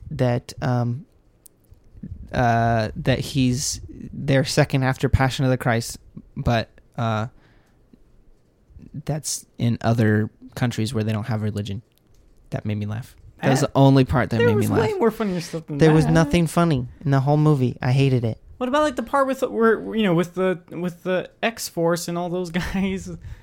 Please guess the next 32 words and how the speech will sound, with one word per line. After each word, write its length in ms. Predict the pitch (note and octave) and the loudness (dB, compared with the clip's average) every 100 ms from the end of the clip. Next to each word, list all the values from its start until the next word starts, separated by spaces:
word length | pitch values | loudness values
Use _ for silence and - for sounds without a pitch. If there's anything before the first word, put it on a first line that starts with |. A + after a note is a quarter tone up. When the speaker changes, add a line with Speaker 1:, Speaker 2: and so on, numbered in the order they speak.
| - C#3 | -12 0
Speaker 1:
Dying? 520 | B2+ A#2+ F#3+ D4 - _ | 2 4 2 0 -4 _
Speaker 2:
<laughs> 40 | _ _ _ - - - - - - - | _ _ _ -8 -6 -6 -12 -12 -18 -4
Oh, 160 | D#3+ E3 | 2 4
that's 200 | D#3 G3 | 4 4
right. 120 | D3+ | 2
You 80 | D3+ | 2
don't 120 | D3+ | 2
like 180 | D#3 D#3+ | 0 -2
that. 280 | B2 D#3+ E3+ | -8 -2 2
Speaker 1:
No, 120 | D3+ | 6
I 120 | D3 | 6
hate 300 | C#3 G3+ - | 8 6 4
that, 280 | C3+ - - | 0 0 0
actually. 540 | B2 A2+ - G#2+ A#2+ - D#4 - | 0 2 4 4 4 0 -4 -2
Speaker 2:
<laughs> 240 | - G3 | 2 4
Speaker 1:
I 140 | - E3 | 8 8
was, 340 | D#3+ D#3 C#3+ - | 8 4 2 4
I 100 | D3+ | 6
was 240 | D3+ C#3 | 6 6
like, 320 | D3 C3+ - | 4 4 2
"Get 140 | E3+ E3+ | 4 6
me 160 | E3 | 8
outta 180 | D#3+ D3 | 8 8
here. 360 | B2 C3 C3 B2 | 4 4 4 4
This 220 | C#3+ - | 4 6
was 140 | C3+ | 6
a 40 | C3+ | 6
mistake. 540 | B2+ - F#3 C3 - | 4 6 8 6 4
I 120 | C3 | 0
should 220 | - C3+ | 2 0
just 200 | B2+ B2+ | 0 0
leave." 340 | C#3 C3 A2+ | 2 2 2